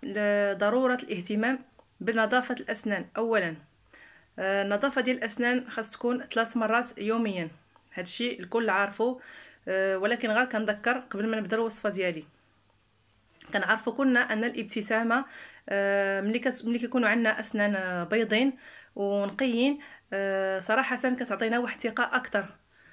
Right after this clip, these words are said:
آه، كلنا كيعرف ان الابتسامه شي حاجه اللي هي زوينه، كتعطي واحد الاشراقه على، على الوجه ديالنا، وكتزيد الجمال جمال.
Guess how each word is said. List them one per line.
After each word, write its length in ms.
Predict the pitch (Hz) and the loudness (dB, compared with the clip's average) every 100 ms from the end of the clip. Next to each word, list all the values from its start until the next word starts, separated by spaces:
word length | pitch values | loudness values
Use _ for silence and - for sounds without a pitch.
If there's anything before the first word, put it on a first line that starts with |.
| - - - | -20 -10 -2
آه، 320 | 196 196 190 | 0 2 0
كلنا 260 | 185 262 254 | 2 2 4
كيعرف 340 | 240 220 233 | 6 6 4
ان 160 | 233 226 | -2 -2
الابتسامه 680 | 226 208 226 214 240 240 | -2 -4 -4 0 2 2
شي 100 | 214 | -2
حاجه 200 | 214 214 | -2 0
اللي 140 | 220 214 | 0 0
هي 240 | 214 220 | 2 0
زوينه، 500 | 196 196 226 226 254 247 - - | 0 -2 0 2 0 -2 -16 -8
كتعطي 320 | 214 202 180 | -2 0 2
واحد 180 | 240 214 | 2 0
الاشراقه 680 | 214 214 226 254 254 240 233 - | -4 0 2 4 4 0 0 -6
على، 200 | 180 202 202 202 196 185 180 165 | 0 2 4 4 2 0 -2 -2
على 120 | 180 | -2
الوجه 320 | 190 240 220 196 | 0 2 0 0
ديالنا، 400 | 208 208 240 277 - - - | 0 2 2 0 -10 -16 -8
وكتزيد 680 | 202 226 185 190 254 254 202 | -2 -2 0 2 4 4 0
الجمال 540 | 185 202 208 226 240 190 | 0 2 4 4 2 0
جمال. 400 | 202 202 170 | 2 2 0